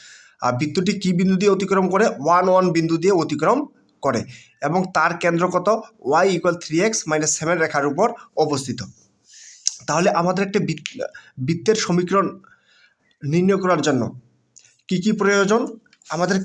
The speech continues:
কেন্দ্রের স্থানাঙ্ক প্রয়োজন। মনে করি, আহ, কোনো একটা বৃত্তের কেন্দ্র, কোনো একটা বৃত্তের কেন্দ্র এইচকে, বৃত্তের কেন্দ্র এইচকে ও এ ব্যাসার্ধ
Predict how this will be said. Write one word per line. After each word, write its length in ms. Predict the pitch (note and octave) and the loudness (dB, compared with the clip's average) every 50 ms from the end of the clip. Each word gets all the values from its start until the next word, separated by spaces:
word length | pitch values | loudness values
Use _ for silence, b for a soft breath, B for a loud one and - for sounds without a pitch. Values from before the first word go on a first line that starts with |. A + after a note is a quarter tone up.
| - - | -2 -2
কেন্দ্রের 420 | F3+ E3+ F3 E3+ F#3+ G3+ F3+ F3+ | 0 0 2 2 2 2 2 0
স্থানাঙ্ক 340 | F3+ - - F#3 F#3 F#3 F3 F#3+ F#3 | 0 0 0 -2 -2 0 0 -2 -2
প্রয়োজন। 260 | F3+ F3+ F3 F#3 F3+ F#3+ - - _ _ | 0 -2 0 0 -2 -4 -6 -12 _ _
মনে 240 | D3+ D3+ E3 E3+ F#3 F3 | -2 0 0 0 2 2
করি, 160 | F#3+ G3 A#3 C4 C4 B B B B B B B B - | 2 2 2 0 -2 B B B B B B B B 0
আহ, 180 | C#3 C#3+ C#3+ C#3+ C#3+ | 2 2 2 2 2
কোনো 120 | E3+ F3 F#3 F3 | 2 2 2 2
একটা 140 | F3+ G#3 F#3+ | 2 0 0
বৃত্তের 400 | D#3+ E3+ F3 E3+ - G#3 G#3 G3+ - | 0 -2 -4 -2 0 -2 -2 0 0
কেন্দ্র, 260 | F3+ E3 E3 E3+ G#3+ B3+ C4 - - _ _ _ _ _ _ _ _ _ _ _ _ _ _ _ _ _ _ - _ _ | -2 -2 0 2 2 2 0 -2 -8 _ _ _ _ _ _ _ _ _ _ _ _ _ _ _ _ _ _ -20 _ _
কোনো 140 | F3 E3+ F3+ | 0 0 0
একটা 160 | F3+ F3+ - | 2 2 0
বৃত্তের 440 | - D3 D#3+ E3+ E3+ - - G3+ G3+ F#3+ | 0 2 -2 -2 -4 0 -2 -2 -2 -2
কেন্দ্র 320 | - F3 E3 E3 E3 E3 G3+ A#3 C#4 D4 A#3 - _ _ _ _ _ _ _ _ _ | -2 -2 0 0 2 2 2 0 0 -2 -8 -16 _ _ _ _ _ _ _ _ _
এইচকে, 500 | - D#3+ F3 E3+ - - - - C3 A#2 G#2 - - - - - - C3+ B2+ B2 | -4 -2 0 0 0 -2 -4 -4 -4 -6 -6 -6 -12 -20 -20 -20 -14 -12 -10 -6
বৃত্তের 300 | B2 D3 D3 - G3+ F#3 F3 | -4 -4 -2 -2 -2 -2 -2
কেন্দ্র 240 | - F3+ E3+ E3+ E3+ G#3+ B3+ C#4 B B B B _ _ _ _ _ | -2 0 0 2 2 2 2 0 B B B B _ _ _ _ _
এইচকে 460 | D#3+ E3+ F3 E3 - - - - C3+ B2 A#2+ A#2+ | 0 0 0 0 -2 -4 -2 -2 0 0 0 0
ও 120 | D3+ D#3 F3 G3+ A3 A3 - B B B B B _ _ _ _ | 0 0 2 2 0 0 -6 B B B B B _ _ _ _
এ 200 | D#3 E3+ F3+ G3 A3 A3 F#3+ | -2 2 4 6 6 6 4
ব্যাসার্ধ 340 | G3 - - F#3 E3+ E3 | 2 0 0 0 -2 0